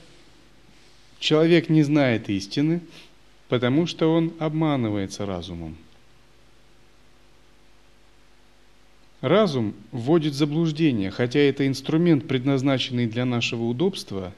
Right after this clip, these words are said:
этот инструмент как бы узурпировал власть. И узурпировав власть,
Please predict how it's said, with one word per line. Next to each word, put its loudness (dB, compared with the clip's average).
этот -8
инструмент -4
как -2
бы 2
узурпировал -4
власть. -8
И -6
узурпировав -2
власть, -2